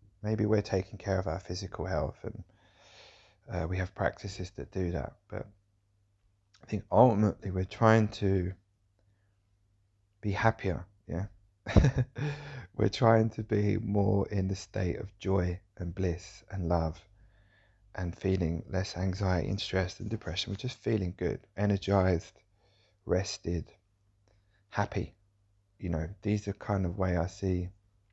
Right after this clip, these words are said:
these kind of goals that I have in my life, for example. And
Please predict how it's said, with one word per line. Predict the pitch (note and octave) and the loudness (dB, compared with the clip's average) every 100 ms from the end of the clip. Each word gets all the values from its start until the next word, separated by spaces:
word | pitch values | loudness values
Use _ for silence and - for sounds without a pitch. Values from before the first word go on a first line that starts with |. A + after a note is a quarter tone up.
| _ _ _ _ - - _ _ - | _ _ _ _ -20 -20 _ _ -10
these | F#2 F2 | -8 -8
kind | - F#2 E2 | -4 -2 -2
of | - | 0
goals | F2 D#2+ C2+ - | 2 2 0 0
that | C2+ | 4
I | G#2 | 4
have | A#2 A2 | 4 2
in | F#2 | 2
my | F#2 F#2+ | 4 4
life, | D2+ - - - - | 2 -6 -12 -20 -20
for | |
example. | - - - - - - _ _ _ _ _ _ _ _ _ _ _ - _ _ | -20 -14 -14 -14 -20 -20 _ _ _ _ _ _ _ _ _ _ _ -20 _ _
And | G#2 F#2+ | -2 0